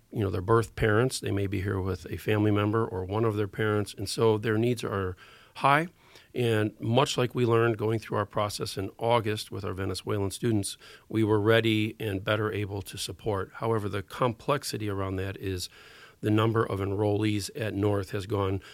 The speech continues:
which is typically, like, four hundred, four hundred twenty students in a school year. Uh, we ended the year with five hundred and twenty-eight students, I believe, uh, which is incredibly high, and it's really pushing the capacities at that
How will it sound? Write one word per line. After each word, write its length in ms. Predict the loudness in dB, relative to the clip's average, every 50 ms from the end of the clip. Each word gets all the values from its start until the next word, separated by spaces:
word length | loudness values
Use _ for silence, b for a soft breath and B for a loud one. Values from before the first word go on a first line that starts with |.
| B B B
which 180 | -4 -2 -2
is 80 | -4 -4
typically, 420 | -4 -6 -6 -4 -6 -2 2 2
like, 180 | 2 2 2 -2
four 460 | -8 -10 -2 2 4 6 6 6 6
hundred, 540 | 4 0 0 0 0 0 0 0 0 -2 -8
four 220 | -6 -2 -2 0
hundred 300 | 2 2 2 2 0 -2
twenty 300 | -4 -4 -2 0 0 0
students 380 | -2 -4 -4 -2 -2 -2 -2 -2
in 60 | -4
a 60 | -6
school 240 | -6 -2 0 2 4
year. 220 | 4 4 2 0 -4 B B B B B B B B B -6 -4
Uh, 80 | -2
we 160 | 0 0 2
ended 240 | 4 4 4 4 2
the 80 | 0 0
year 180 | 0 0 -2
with 120 | -2 -4 -6
five 280 | -2 2 2 2 2
hundred 480 | 0 -4 -2 -2 0 0 0 -2 -2 -2 -6 -10
and 140 | -10 -10 -8
twenty-eight 800 | -10 -4 -2 -2 -2 -2 -6 -12 -12 -4 -2 -2 -2 -2 -2 -6
students, 420 | -8 -6 -4 -4 -4 -4 -4 -4
I 100 | -6 -6
believe, 480 | -4 -4 -4 -2 -2 -2 -2 -4 -8 B B B B B B B B B
uh, 160 | -2 0 0
which 180 | 0 0 -2 -2
is 140 | -4 -4 -4
incredibly 480 | -4 -4 0 0 2 2 2 -2 -4
high, 240 | -4 -2 -2 -2 -2
and 120 | -2 -4 -4
it's 180 | -6 -10 -8
really 260 | -4 -2 -2 -2 -2
pushing 380 | -4 -6 -6 -6 -4 -4 -4 -4
the 80 | -4 -6
capacities 680 | -8 -12 -6 -4 -4 -4 -4 -6 -6 -8 -8 -8 -8
at 120 | -10 -8 -8
that 180 | -8 -8 -8